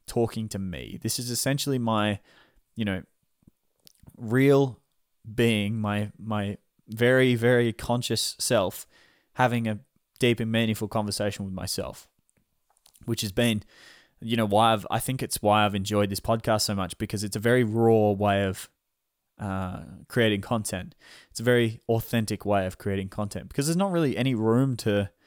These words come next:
you know, when you're talking for forty-five minutes, when you're talking for fifty minutes, when you're talking for an hour by yourself, there's not really any room to, to be fake. There's not really any room to, you know, I, I can't script these videos. <laughs> Like, there's no cuts in these videos. I can't script these.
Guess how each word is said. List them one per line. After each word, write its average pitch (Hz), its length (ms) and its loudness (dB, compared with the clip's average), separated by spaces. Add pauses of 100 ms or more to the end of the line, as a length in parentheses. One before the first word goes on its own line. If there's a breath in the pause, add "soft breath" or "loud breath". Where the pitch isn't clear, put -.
(440 soft breath)
you 143 100 -2
know, 110 100 2
when 127 160 0
you're 151 140 -2
talking 147 420 0
for 98 120 -6
forty-five 104 540 0
minutes, 107 300 0
when 107 100 -2
you're 107 80 -2
talking 131 300 -4
for 101 100 -8
fifty 110 300 -6
minutes, 104 260 -4
when 117 120 -4
you're 113 60 -4
talking 135 240 -2
for 135 120 -2
an 104 60 -4
hour 104 280 2
by 101 140 2
yourself, 110 340 0
there's 113 140 -2
not 151 140 -2
really 151 180 -4
any 113 220 0
room 104 380 0
to, 95 260 -4 (420 soft breath)
to 110 120 -2
be 110 200 0
fake. - 420 -2
There's 113 160 -2
not 135 80 -2
really 143 200 0
any 123 180 0
room 110 340 0
to, 107 240 -2 (440 loud breath)
you 151 40 -6
know, 123 260 -2
I, 117 100 -6
I 139 40 -6
can't 175 300 -4
script - 500 -2
these 101 240 2
videos. 98 520 0 (260)
<laughs> 139 640 -2
Like, 131 200 -2
there's 143 160 2
no 165 120 0
cuts - 440 0
in 117 80 0
these 107 200 0
videos. 107 440 -2
I 120 80 0
can't 147 260 -4
script - 520 -4
these. 82 340 -4